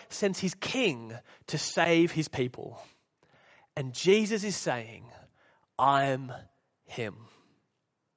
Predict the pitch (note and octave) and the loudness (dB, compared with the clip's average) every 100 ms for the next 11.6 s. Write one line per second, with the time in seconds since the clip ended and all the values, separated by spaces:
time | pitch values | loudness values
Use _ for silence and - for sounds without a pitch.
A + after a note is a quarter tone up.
0 | _ _ _ _ _ _ - D3+ C#3+ E3+ | _ _ _ _ _ _ -6 4 6 6
1 | E3+ E3+ E3+ - C3+ - - E3 - D#3+ | 6 2 0 -4 -6 -6 0 0 4 4
2 | C#3 C3+ - - - D3 - B2 - C3+ | 4 2 -8 -10 -6 -4 -4 -2 4 6
3 | C#3+ C#3 C3+ - - - - C#3 C3 B2 | 6 2 -4 -14 -20 -14 -8 -4 0 0
4 | - A2+ G#2+ G#2 G2+ _ _ _ _ _ | -2 -8 -8 -14 -20 _ _ _ _ _
5 | _ _ _ - - - G#3+ G#3 A3 F#3 | _ _ _ -20 -16 6 6 8 6 6
6 | F3+ E3+ E3+ - - G#3 A#3 A3+ - - | 4 4 2 2 4 8 10 8 2 -4
7 | - F3 E3+ F#3+ G3 G#3 F#3 E3 - - | 4 6 8 8 8 8 6 4 -6 0
8 | E3+ E3+ - G3+ F#3+ G3 F3+ - F3 E3+ | 2 2 2 8 8 10 6 4 4 4
9 | E3+ - A#3 - G#3+ F#3+ - F3 E3 D#3 | 2 4 6 6 4 6 6 8 6 2
10 | - - - E3+ - D#3 D#3 C#3 D3+ D3+ | -6 -8 0 0 2 -2 -2 0 4 4
11 | C#3+ - A#2+ A#2+ - B2+ | 2 -4 -10 -12 -16 -18